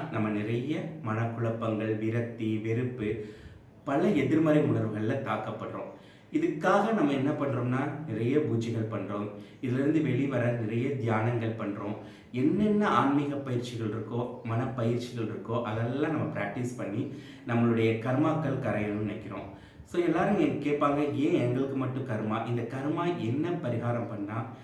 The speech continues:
எப்போ கரையும்? இல்ல இந்த கர்மாவுடைய பீரியட் டைம் என்ன?" அப்படின்னு பார்த்தீங்கன்னா, இது எதுவுமே நம்ம கணிக்க முடியாது. இந்த யுனிவர்சல்ங்கிறது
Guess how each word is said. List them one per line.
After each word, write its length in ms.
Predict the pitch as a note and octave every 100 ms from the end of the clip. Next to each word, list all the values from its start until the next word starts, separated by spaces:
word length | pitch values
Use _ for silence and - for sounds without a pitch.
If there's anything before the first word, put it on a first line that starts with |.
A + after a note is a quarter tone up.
| - - -
எப்போ 380 | A2+ A2+ D#3 D3+ A2+
கரையும்? 420 | G2+ F#2+ G#2 - - - -
இல்ல 120 | D3 E3+
இந்த 140 | D3+
கர்மாவுடைய 540 | C#3+ C#3+ F#3 G3 F3 D3 -
பீரியட் 440 | F#3+ G3+ G3 E3 -
டைம் 180 | A2 G#2
என்ன?" 220 | G2 G2+ G#2 - -
அப்படின்னு 340 | - A2 A2+
பார்த்தீங்கன்னா, 420 | G#2+ G2+ G#2 G#2+ A#2 A#2 - - - - -
இது 160 | B2 A2+ A2
எதுவுமே 520 | C3+ F#3 F#3+ D#3 B2+ -
நம்ம 180 | G#2+ G#2 -
கணிக்க 320 | G#2 A#2+ B2
முடியாது. 460 | A2 - - - - - - -
இந்த 140 | A#2
யுனிவர்சல்ங்கிறது 1080 | A#2 C#3+ D#3+ E3+ D#3 D#3+ D3+ B2 A2+ C#3